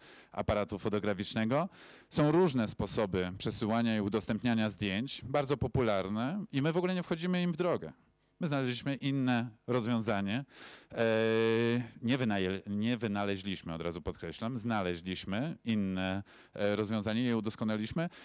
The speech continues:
Zależało nam, żeby to było łatwe w użyciu i funkcjonalne. Ekran, który zaprezentowaliśmy w tym roku, wygląda tak. Zaraz go wyjmę, bo przyniosłem, e, Zumi ze sobą, e, z czego jestem chyba najbardziej dumny, że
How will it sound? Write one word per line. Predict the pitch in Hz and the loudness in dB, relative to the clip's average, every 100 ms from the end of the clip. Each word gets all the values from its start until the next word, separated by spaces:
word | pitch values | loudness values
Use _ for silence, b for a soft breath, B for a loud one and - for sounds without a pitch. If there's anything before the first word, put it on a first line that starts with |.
| B | B
Zależało | 131 143 147 143 | 0 2 4 2
nam, | 135 131 | 2 0
żeby | 131 120 | -2 -2
to | 123 | 0
było | 120 113 | 2 4
łatwe | 113 135 - 147 | 4 2 0 -2
w | |
użyciu | 156 151 139 147 139 135 - | 0 -2 0 0 0 -2 -6
i | 123 | -4
funkcjonalne. | 131 117 117 101 85 69 - - - B B B B | -2 -2 0 0 -2 -4 -12 -20 -20 B B B B
Ekran, | B 202 - 135 110 107 117 | B 0 2 2 2 0 -2
który | - 127 123 | -2 0 2
zaprezentowaliśmy | 120 127 131 127 123 135 156 - 127 113 110 117 | 0 0 -2 0 0 0 0 0 0 2 0 -4
w | - | -4
tym | 135 | 2
roku, | 127 110 - 165 | 2 2 0 -2
wygląda | 165 160 151 | 0 0 0
tak. | - 98 - - B B B B _ - - _ _ B B B B B - | -2 -4 -8 -10 B B B B _ -20 -20 _ _ B B B B B -2
Zaraz | 120 113 | 0 2
go | 120 | 0
wyjmę, | 123 135 120 | 2 2 2
bo | 104 101 98 | 0 -2 -2
przyniosłem, | - 110 110 107 98 95 | -2 -2 -2 -2 -2 0
e, | 95 92 95 101 98 | 0 0 0 -2 -2
Zumi | 113 107 | -2 -2
ze | 95 95 | -2 -2
sobą, | 156 127 95 113 131 | 0 0 0 0 -2
e, | 117 98 92 98 | -4 -2 -2 -4
z | |
czego | - 98 95 | -8 -6 -4
jestem | 90 - 92 92 90 - | -4 -4 -4 -4 -8 -12
chyba | - 95 | -10 -6
najbardziej | 104 107 95 90 | -4 -2 -2 -2
dumny, | 95 92 90 | -2 -2 -2
że | 85 90 87 | -2 -2 -2